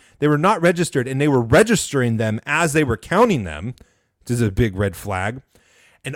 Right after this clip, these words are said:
all of them were votes for Biden. They did not see any, this one person that was testifying did not see any ballots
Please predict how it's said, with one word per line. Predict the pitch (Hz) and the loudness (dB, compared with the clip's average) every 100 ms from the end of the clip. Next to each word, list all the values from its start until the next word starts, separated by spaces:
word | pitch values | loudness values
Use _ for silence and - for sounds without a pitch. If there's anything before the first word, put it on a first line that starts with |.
| - | -2
all | 165 190 | 2 4
of | 190 | 4
them | 151 170 | 4 2
were | 151 | 2
votes | 110 139 151 | 4 4 4
for | - 123 | 0 -2
Biden. | 113 120 107 95 | 0 0 0 0
They | |
did | 127 156 | 2 2
not | 147 151 | 2 -4
see | - 160 139 | -4 -6 -4
any, | 160 180 185 | -2 -2 -2
this | 139 131 - | -2 -4 -4
one | 131 165 165 | -4 -4 -2
person | 165 156 131 113 123 _ - | -4 -2 -2 -4 -6 _ -4
that | |
was | 120 | -2
testifying | - 147 139 131 131 110 | 0 -2 -2 -4 -4 -2
did | 107 117 | 0 0
not | 120 139 156 180 190 | 0 0 0 -2 -4
see | - - - 170 170 165 165 - | -8 -6 -2 -2 0 -2 -8 -6
any | 160 165 175 170 | -4 -2 -2 -4
ballots | 110 _ 160 156 160 117 107 - - | -8 _ -2 0 0 0 -4 -6 -14